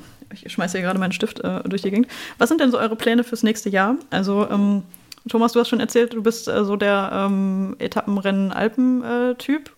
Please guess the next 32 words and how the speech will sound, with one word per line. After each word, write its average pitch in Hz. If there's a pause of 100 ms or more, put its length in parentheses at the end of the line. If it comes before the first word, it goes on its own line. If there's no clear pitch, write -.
Ähm, 208 (180)
du 208
hast 214
das 208
gleiche 202
ja 196
dieses 202
Jahr 196
auch 220
gemacht, 262
Björn. 269 (520)
Wollt 208
ihr 214
nochmal 226
die 269
Transalp 262
fahren? 277
Wollt 208
ihr 202
noch 185
ähnliche 247
Sachen 240
machen? 240
Oder 202
macht 196
ihr -
auch 190
noch 185
was 180
völlig 196
anderes? 254
Oder 196